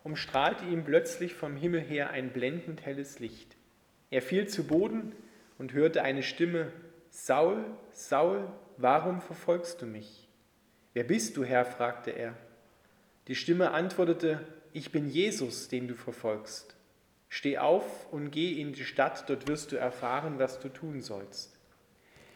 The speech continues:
Die Männer, die Saulus begleiteten, standen stumm vor Verwunderung da, denn sie hatten zwar die Stimme gehört, aber niemanden gesehen. Als Saulus sich vom Boden erhob und seine Augen öffnete, konnte er nichts mehr sehen.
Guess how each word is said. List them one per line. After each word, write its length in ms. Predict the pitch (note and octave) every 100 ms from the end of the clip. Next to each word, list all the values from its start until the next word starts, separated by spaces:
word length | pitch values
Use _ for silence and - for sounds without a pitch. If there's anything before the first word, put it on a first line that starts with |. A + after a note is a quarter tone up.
| - _ _
Die 60 | C#3
Männer, 280 | C#3+ F#3+ A3+
die 180 | F#3+
Saulus 480 | E3+ D3 D3+ F#3 F3+
begleiteten, 680 | D#3+ C#3+ B2+ C#3 F3 E3+ E3
standen 400 | - C#3 C#3 -
stumm 400 | - - F#3 G3+
vor 180 | - D3+
Verwunderung 760 | D3 B2+ C#3 E3+ D#3+ C3 B2
da, 340 | A2+ A#2 D3 E3+ - - - _ _
denn 140 | D3 C#3+
sie 100 | C3+
hatten 240 | D#3 D#3+
zwar 180 | - C#3+
die 140 | C#3
Stimme 340 | C#3 - G3+ A3
gehört, 640 | B2+ A#2 B2+ D3+ - - - _
aber 220 | C3+ B2+
niemanden 560 | B2+ C3+ C#3 B2+ B2+ A#2+
gesehen. 520 | A#2 C3+ D3+ A2+ G2+ - _ _ _ _ _ _
Als 260 | C#3 C#3 -
Saulus 380 | F3+ F#3 A3 -
sich 120 | E3+
vom 220 | - D3
Boden 300 | C3+ E3+ F3+
erhob 420 | C#3 B2+ D3+ G3
und 160 | E3+ C#3+
seine 300 | C#3+ C3+ B2
Augen 340 | C#3+ D#3+ C3+
öffnete, 640 | B2+ C#3 - E3 D#3+ E3 D#3+ - - - _
konnte 360 | - E3 E3
er 200 | D#3 D#3
nichts 480 | E3 E3+ F3 - -
mehr 160 | A2+ A2
sehen. 320 | A2 G#2+